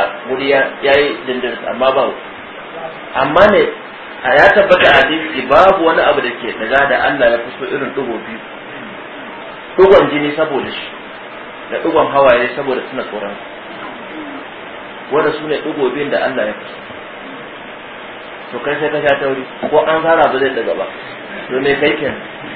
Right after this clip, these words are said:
Kuma ka zo ka ciwo, ka zo wata cutar ta same ka, ana so a yi tiyata, nan ma matsala.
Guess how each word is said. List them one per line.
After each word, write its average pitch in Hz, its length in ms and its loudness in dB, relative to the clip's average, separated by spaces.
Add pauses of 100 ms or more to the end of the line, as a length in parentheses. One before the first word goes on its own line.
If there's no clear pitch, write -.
(1400)
Kuma 151 200 0
ka 160 120 4
zo 160 100 6
ka 160 120 2 (100)
ciwo, 160 240 -2 (180)
ka 127 140 -6
zo 143 120 0 (140)
wata 160 240 -4
cutar - 280 -6
ta 143 120 -6
same 135 300 2
ka, 156 100 2
ana 147 180 4
so 143 120 -2
a 131 60 4
yi 127 100 0
tiyata, 135 340 2
nan 123 160 0
ma 131 100 2
matsala. 127 340 -2